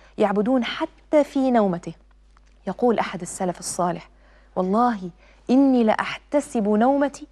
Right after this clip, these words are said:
كما أحتسب قومتي"، يعني أرجو من الله الأجر على نومي كما أرجوه الأجر على قيام الليل.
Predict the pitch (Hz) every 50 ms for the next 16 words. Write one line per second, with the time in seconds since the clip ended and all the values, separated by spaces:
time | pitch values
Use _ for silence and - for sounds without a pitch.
0 | _ _ _ - 269 269 262 247 233 220 208 - - - - - - 226 220 -
1 | 220 185 190 185 - - 190 180 175 170 180 - 180 - _ _ _ _ _ _
2 | _ _ - 208 226 220 196 165 165 156 - _ _ _ _ - _ _ - 226
3 | 277 294 277 254 247 262 254 254 247 240 240 233 247 247 233 233 226 - 226 226
4 | 190 208 202 196 190 220 269 285 285 269 262 269 285 302 294 302 294 - _ _
5 | _ _ - 294 320 311 302 285 262 - 233 226 220 202 214 294 302 269 254 226
6 | 202 - 269 277 262 254 226 202 196 196 196 202 - 226 220 226 240 226 208 196
7 | 190 202 233 233 202 170